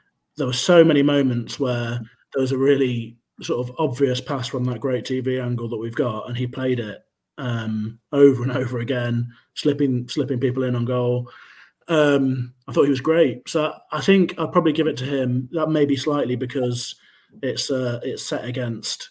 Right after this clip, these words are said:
some of my own, um, prejudices, I suppose. But I, I think that's valid, and I thought he was great. Brilliant. Um,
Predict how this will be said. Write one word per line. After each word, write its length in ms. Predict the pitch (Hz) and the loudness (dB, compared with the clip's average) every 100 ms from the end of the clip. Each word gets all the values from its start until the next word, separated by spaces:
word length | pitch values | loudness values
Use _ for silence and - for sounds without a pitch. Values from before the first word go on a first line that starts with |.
| _ | _
some 180 | - 151 | -8 -4
of 140 | 127 123 | -2 -2
my 220 | 120 120 | -4 -4
own, 440 | 117 117 113 110 - _ | -4 -6 -6 -10 -14 _
um, 160 | 120 110 | -10 -8
prejudices, 600 | 127 117 107 107 107 107 | -6 -6 -8 -10 -10 -10
I 60 | |
suppose. 540 | 107 - 107 98 104 - _ _ _ _ _ _ | -12 -10 -10 -8 -10 -12 _ _ _ _ _ _
But 140 | 113 | -6
I, 260 | 101 120 123 | -6 -6 -6
I 20 | |
think 160 | 123 135 | -4 -4
that's 200 | 120 104 | -4 -6
valid, 360 | 110 107 107 107 | -8 -8 -8 -8
and 80 | |
I 60 | 110 | -8
thought 120 | 120 | -6
he 100 | 113 | -6
was 100 | 104 | -6
great. 440 | - 117 107 98 - _ _ | -4 -4 -4 -8 -12 _ _
Brilliant. 440 | 127 139 113 110 - _ - | 0 2 2 -2 -8 _ -4
Um, 500 | 139 117 110 104 101 | 0 0 0 -4 -8